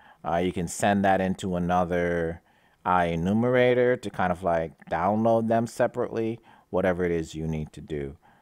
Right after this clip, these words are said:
Um, but in this case, I'm just gonna log them out. So let's just log out a few items so you see that it does work.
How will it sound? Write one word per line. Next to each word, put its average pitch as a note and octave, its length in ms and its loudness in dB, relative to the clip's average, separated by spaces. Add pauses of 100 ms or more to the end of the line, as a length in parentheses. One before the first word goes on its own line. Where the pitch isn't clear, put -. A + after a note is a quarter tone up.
(120)
Um, D2 300 -6
but D#2 160 -6
in D2+ 160 -6
this D#2+ 180 -8
case, D#2 500 -6 (440)
I'm D2 220 -6
just D2 200 -12
gonna D2 220 -8
log D2 480 -4
them D2 180 -6
out. D#2 380 -6
So D2 540 -8 (1080)
let's E2+ 160 -8
just - 220 -12
log E2+ 240 -2
out D#2+ 140 -2
a D#2 60 -6
few F2 240 -8
items D#2+ 460 -4
so - 80 -16
you C#2+ 160 -14
see D2+ 240 -10
that D2+ 220 -6
it C#2+ 200 -12
does D#2 300 -6
work. D#2+ 580 -8